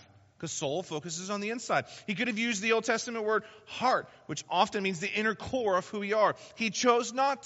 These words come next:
to. Under the inspiration of the Holy Spirit, he chose the word conscience. Why? Why did he choose the word conscience? What exactly is a conscience?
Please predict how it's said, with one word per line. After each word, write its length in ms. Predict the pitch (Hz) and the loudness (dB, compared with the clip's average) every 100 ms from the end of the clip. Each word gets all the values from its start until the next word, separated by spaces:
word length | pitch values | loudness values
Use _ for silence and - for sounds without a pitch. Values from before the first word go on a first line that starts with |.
| - | -6
to. 240 | 147 90 - _ _ - | -6 -8 -14 _ _ -4
Under 180 | 233 254 | -2 0
the 120 | 233 | 0
inspiration 560 | 240 - 214 214 208 202 | -2 -2 -2 0 0 0
of 60 | |
the 60 | 196 | 2
Holy 140 | 196 | 4
Spirit, 260 | 190 - 208 | 2 -2 -2
he 60 | 208 | 0
chose 240 | 220 190 | 0 0
the 80 | 208 | 0
word 140 | 202 - - - | 0 -2 -20 -14
conscience. 600 | - 277 294 - 143 - | -6 -2 0 -2 -6 -6
Why? 640 | 180 240 226 135 120 - - _ _ _ _ _ _ _ _ _ _ _ _ _ _ - | -4 2 2 0 -6 -14 -20 _ _ _ _ _ _ _ _ _ _ _ _ _ _ -14
Why 280 | 165 240 269 | -6 -4 -2
did 120 | 240 | -4
he 60 | |
choose 320 | 220 226 214 208 | -6 -8 -8 -6
the 80 | |
word 180 | 196 190 | -6 -6
conscience? 640 | - 190 190 120 95 - - - - | -4 -6 -6 -8 -10 -12 -14 -20 -2
What 180 | 240 | 0
exactly 520 | 302 247 - _ - 262 330 | 0 -2 -6 _ -8 0 0
is 180 | 240 170 | 0 -4
a 60 | |
conscience? 800 | - 131 98 - - - - - | -6 -6 -6 -10 -16 -16 -16 -16